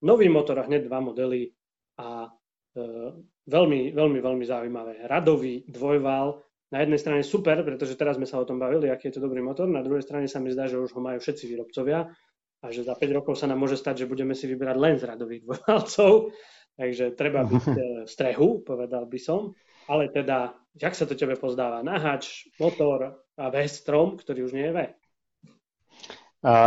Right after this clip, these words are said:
Speaker 2: áno, ten, ten, tie motory, podľa mňa už, e, sa to jedno tak, takto unifikuje, by som to nazval, a tie, tie dôvody sú jednoznačné, a to je, e, náklady pri výrobe a potom aj servisné náklady a konec koncov aj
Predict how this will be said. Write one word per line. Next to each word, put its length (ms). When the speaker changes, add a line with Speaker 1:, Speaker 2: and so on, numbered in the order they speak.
Speaker 2:
áno, 240
ten, 320
ten, 300
tie 140
motory, 440
podľa 320
mňa 160
už, 200
e, 80
sa 160
to 160
jedno 160
tak, 220
takto 340
unifikuje, 680
by 80
som 160
to 80
nazval, 480
a 160
tie, 420
tie 140
dôvody 400
sú 160
jednoznačné, 640
a 140
to 100
je, 220
e, 60
náklady 440
pri 200
výrobe 420
a 140
potom 460
aj 580
servisné 560
náklady 460
a 80
konec 260
koncov 460
aj 560